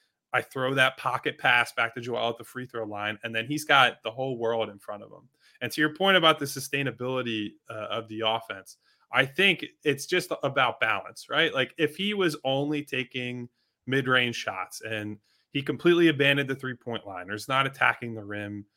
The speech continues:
and he's not getting fouled, then, yeah, that's a really dangerous way to play for a seven-footer. I think the good thing is he still has one of the highest free throw rates in the league. He's getting to the line a ton. Like, last night, end of the first half, he scored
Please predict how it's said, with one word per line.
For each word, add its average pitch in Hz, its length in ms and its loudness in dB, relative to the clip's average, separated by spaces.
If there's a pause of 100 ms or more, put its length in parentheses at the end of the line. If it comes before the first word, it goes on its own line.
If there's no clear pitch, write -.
(220)
and 110 100 -6
he's 104 140 -6
not 139 240 6
getting 120 180 2
fouled, 101 500 -6
then, 131 280 2
yeah, 190 180 8
that's 151 220 8
a 143 60 0
really 131 380 0
dangerous 117 600 -4
way 110 120 -6
to 104 80 -10
play 104 460 -10
for 104 340 -12 (120)
a 123 60 -14
seven-footer. 101 800 -12
I 110 80 -6
think 147 380 2 (300)
the 143 80 -2
good 180 320 6
thing 139 280 2
is 113 300 -2
he 127 140 -4
still 151 240 -2
has 135 280 4
one 131 120 -6
of 127 80 -6
the 117 100 -2
highest 135 440 0
free 135 160 -6
throw 135 220 -4
rates 120 400 -4
in 123 100 -10
the 117 80 -8
league. 107 420 -6 (380)
He's 117 160 -6
getting 147 240 6
to 156 60 2
the 147 40 2
line 123 240 4
a 120 40 2
ton. 117 280 -2
Like, 113 160 0
last 135 280 4
night, 135 260 2
end 139 140 6
of 147 60 4
the 139 80 -2
first 135 280 -2
half, 131 280 6
he 127 100 -8
scored 120 540 -2